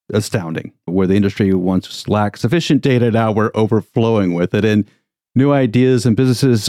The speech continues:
are trying to solve the data overload problem and bring more of a uniform approach to inspections,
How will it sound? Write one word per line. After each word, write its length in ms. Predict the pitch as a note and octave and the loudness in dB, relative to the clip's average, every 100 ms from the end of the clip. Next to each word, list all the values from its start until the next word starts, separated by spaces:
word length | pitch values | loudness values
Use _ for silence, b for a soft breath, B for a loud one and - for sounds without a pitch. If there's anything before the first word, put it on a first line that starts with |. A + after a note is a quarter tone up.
| - | -2
are 280 | A#2+ A2+ G#2+ | 0 0 0
trying 320 | - C#3+ C#3 | 0 0 2
to 120 | D3+ | 0
solve 420 | - G3+ B3+ E3+ | 0 0 0 0
the 280 | A2+ G2+ G#2 | 0 0 0
data 520 | - A#2+ A2+ A2+ A2 - | 0 0 2 0 -2 0
overload 500 | A2+ A2 G#2+ G#2 F#2+ | 0 2 2 2 0
problem 380 | B2 A#2+ C3 | -2 0 0
and 260 | B2 A#2 G#2+ | 0 2 2
bring 280 | B2+ B2+ B2+ | 2 2 2
more 420 | A#2+ A#2 A2 G#2+ - | 2 0 0 -4 -10
of 240 | - - G#2 | -12 -4 -2
a 100 | G#2 | 2
uniform 380 | B2+ B2+ B2+ A2 | 2 0 0 0
approach 440 | - B2 A2 - | 0 -2 -2 -6
to 340 | - A#2 G2+ G2 | -2 2 2 0
inspections, 720 | - - F2 - C#2+ D2 | -2 -4 -6 -6 -6 -6